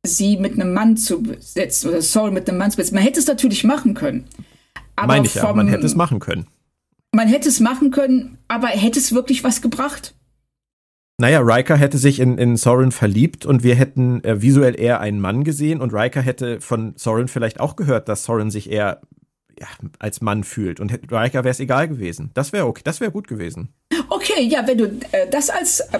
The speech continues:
Speaker 1: Basis nimmst, wenn, wenn sie, ähm, gesagt hätten, Soren nimmt sich als Mann wahr und Riker verliebt sich in den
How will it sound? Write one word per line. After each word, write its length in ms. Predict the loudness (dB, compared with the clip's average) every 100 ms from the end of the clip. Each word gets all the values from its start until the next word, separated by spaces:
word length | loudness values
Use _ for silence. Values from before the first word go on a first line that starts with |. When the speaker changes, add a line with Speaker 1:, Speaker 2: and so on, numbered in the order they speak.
| -4
Speaker 1:
Basis 380 | -4 -4 -4 -4
nimmst, 160 | -4
wenn, 240 | -6 -6 -4
wenn 160 | -4
sie, 400 | -2 -2 0 -2 -2
ähm, 400 | -4 -4 -8 -4
gesagt 420 | -2 -2 -4 -2
hätten, 520 | -2 -2 -6 -4 -4 -4
Soren 500 | -2 0 4 2 4
nimmt 220 | 4 4
sich 200 | 0 -2
als 180 | -2 -2
Mann 380 | -2 -4 -4 -4
wahr 320 | -2 -2 -2
und 260 | -2 -4
Riker 400 | -2 -2 0 -2
verliebt 480 | -2 -4 0 -2 0
sich 300 | 0 0 -2 -12 _
in 180 | 2 4
den 300 | 4 2 0